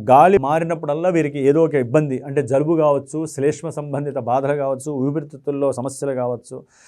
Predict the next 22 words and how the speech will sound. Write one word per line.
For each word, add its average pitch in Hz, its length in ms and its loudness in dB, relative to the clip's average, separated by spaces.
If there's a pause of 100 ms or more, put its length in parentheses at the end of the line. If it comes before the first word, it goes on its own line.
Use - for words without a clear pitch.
(200)
అట్లాగే 156 280 2
ఆస్మా 139 460 2
కావచ్చు, 139 560 -2
కంటికి 156 300 -4
సంబంధించిన, 147 640 -6 (300)
ఆ, 131 300 2
సమస్యలు, 139 720 -2 (120)
నరాలు 151 640 6 (200)
మెలిపెట్టడం 156 720 2
వంటి 143 220 -8
వాటికి 135 380 -6
ఎన్నో 175 280 -2
రకాలైనటువంటి, 135 960 -4 (240)
ఆ, 123 240 -4
నరాల 139 320 0
వీక్‌నెస్‌లు 139 500 -8
కూడా 131 180 -6
వీరిని 120 380 -10
ఇబ్బంది 127 240 -6
పెట్టే 123 240 -6
పరిస్థితి 123 420 -10
ఉంటుంది. 117 540 -8